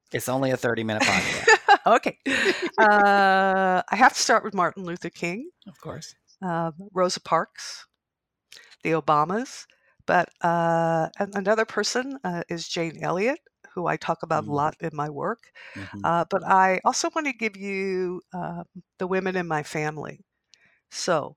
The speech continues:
Speaker 2: Mildred Bazile White, Ida Bazile. Mildred Bazile White is my grandmother. Ida Bazile is my dad's older sister. Clara Fem-,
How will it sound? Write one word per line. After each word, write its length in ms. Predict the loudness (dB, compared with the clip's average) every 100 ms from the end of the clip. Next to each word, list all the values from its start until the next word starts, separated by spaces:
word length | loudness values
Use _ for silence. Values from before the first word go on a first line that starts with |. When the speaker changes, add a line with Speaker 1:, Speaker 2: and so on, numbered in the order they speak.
| _
Speaker 2:
Mildred 380 | 0 0 0 -4
Bazile 400 | -4 -4 -4 -4
White, 320 | -2 -2 -4 _ _ _ _ -4
Ida 260 | -4 -2
Bazile. 560 | -6 -6 -4 -4 -4 -8 _ _ _ _ _ _
Mildred 360 | -2 0 -2 -2 _ _ _
Bazile 300 | -6 -2 0
White 260 | 2 0 0
is 160 | -4 -6
my 100 | -6
grandmother. 640 | -4 -4 -4 -6 -8 -6
Ida 220 | -4 -4 -6
Bazile 380 | -10 -6 -6 -6
is 140 | -8
my 140 | -6 -6
dad's 400 | -2 -2 -2 -6
older 240 | -10 -10 -10
sister. 460 | -10 -10 -10 -12 -12 _ _ _ _ _ -20 -6
Clara 300 | 0 0 0
Fem-, 280 | -4 -6